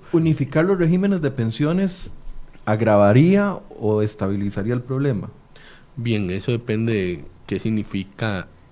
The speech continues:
Speaker 1: Unificar.
Speaker 2: estabilizar y qué significa unificar. Por ejemplo, si usted unifica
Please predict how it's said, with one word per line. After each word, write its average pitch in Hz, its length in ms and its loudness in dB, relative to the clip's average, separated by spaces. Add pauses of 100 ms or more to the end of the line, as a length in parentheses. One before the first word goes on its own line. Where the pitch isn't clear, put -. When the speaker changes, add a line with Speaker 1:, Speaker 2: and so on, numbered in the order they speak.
(120)
Speaker 1:
Unificar. 92 340 -2
Speaker 2:
estabilizar 92 760 -4
y 95 340 -2
qué 95 120 -6
significa 104 440 -8
unificar. 95 640 -8 (260)
Por 90 160 -8
ejemplo, 92 540 -8 (400)
si 123 200 -2
usted 107 260 -4
unifica 117 800 -4